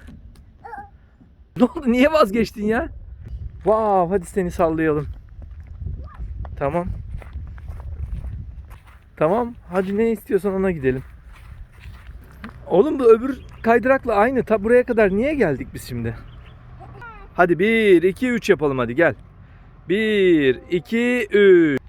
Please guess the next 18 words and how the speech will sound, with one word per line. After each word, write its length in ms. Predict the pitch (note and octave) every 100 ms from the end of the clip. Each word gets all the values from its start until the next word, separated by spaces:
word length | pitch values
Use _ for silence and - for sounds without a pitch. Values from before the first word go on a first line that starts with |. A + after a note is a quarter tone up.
| - _ -
Ama 160 | C3
onun 240 | E3+ E3+ F#3
ka-, 220 | G3 -
onun 320 | E3 F3 F3+ -
şeyi 260 | - F3+ G3
yok. 320 | F#3+ - - - _ _ _
Önünde 340 | D3 D#3 E3 F3+
koruması 520 | - D#3+ F3 E3+ G3
yok. 160 | F3+ - -
Aferin 460 | - C#3+ - B2+ A#2
sana. 280 | - G#2+ A2
Hadi 180 | C#3+ -
kendin 260 | F3+ G3
sallan 380 | G3 G3+ G3 F#3
bakalım. 300 | D3+ E3 E3+ - - -
Bravo, 520 | C3 F3 E3+ C#3+ C3+ C3+
öyle 240 | D3 A#2+
işte. 280 | G2+ -